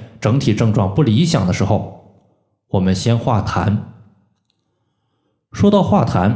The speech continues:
我们就不得不提一个穴位，叫做丰隆穴。丰隆穴呢，在中医之中，我们也把它称之为化痰第一要穴。但是有些朋友会发现，自己艾灸丰隆穴整体效果不太理想。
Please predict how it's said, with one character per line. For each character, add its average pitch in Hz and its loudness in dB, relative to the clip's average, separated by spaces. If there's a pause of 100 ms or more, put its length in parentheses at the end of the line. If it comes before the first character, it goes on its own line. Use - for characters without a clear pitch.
我 104 2
们 101 4
就 104 2
不 104 0
得 98 2
不 98 0
提 92 -2
一 98 2
个 104 2
穴 90 0
位， 90 0
叫 92 0
做 90 0
丰 165 0
隆 117 0
穴。 - -2 (800)
丰 156 2
隆 120 4
穴 104 2
呢， 90 0 (180)
在 92 2
中 113 2
医 117 4
之 110 0
中， 117 2
我 120 2
们 90 0
也 90 2
把 90 0
它 - -4
称 104 0
之 98 0
为 87 0 (180)
化 143 0
痰 92 -2 (200)
第 151 4
一 160 4
要 180 2
穴。 - -2 (920)
但 123 2
是 117 2
有 98 4
些 113 0
朋 110 0
友 95 2
会 98 0
发 92 0
现， 87 -2 (300)
自 208 2
己 208 0
艾 139 2
灸 87 0
丰 120 2
隆 110 4
穴 104 2
整 98 0
体 156 0
效 123 0
果 - -2
不 - -2
太 - -2
理 104 0
想。 - -2